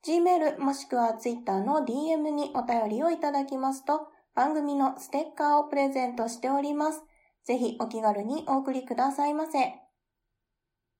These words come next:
また、ハッシュタグおべふたでメッセージをいただきますと、ハッシュタグ大運動会でご紹介させていただきます。こちらもぜひお気軽にお送りくださいませ。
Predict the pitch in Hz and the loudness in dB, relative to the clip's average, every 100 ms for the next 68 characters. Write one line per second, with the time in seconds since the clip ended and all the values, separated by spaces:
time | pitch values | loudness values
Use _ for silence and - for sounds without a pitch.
0 | _ _ _ 311 - 294 - - 262 277 | _ _ _ 0 4 0 0 -2 0 0
1 | 254 220 214 208 - 202 247 269 277 262 | 0 0 2 -2 -2 -2 -2 -2 0 4
2 | 254 - 311 277 277 269 247 262 311 311 | 4 2 0 0 -2 -2 -4 0 0 0
3 | 277 254 254 247 233 240 - 277 302 - | 0 0 -2 -2 -4 -4 0 0 0 -14
4 | _ - 240 240 277 262 254 240 240 220 | _ -4 -2 -2 0 2 2 -2 0 0
5 | 262 320 320 339 349 320 320 330 330 262 | 2 2 2 2 2 0 2 2 2 0
6 | - 208 247 311 311 311 302 302 294 294 | -2 -4 0 -2 0 -2 0 -2 -2 -2
7 | 285 277 277 269 262 269 254 285 302 - | -2 0 0 2 0 -2 -2 0 -2 -8
8 | - - - 247 - 226 202 196 196 285 | -20 -20 -8 -8 -4 0 0 0 -2 -4
9 | 330 - 247 254 254 240 262 320 - 240 | -2 -4 -4 -2 -2 -2 -2 -4 -2 -2
10 | 240 226 226 196 247 269 294 294 302 320 | -2 -6 -4 -4 -2 -2 0 -2 -2 -2
11 | 302 262 | -2 -2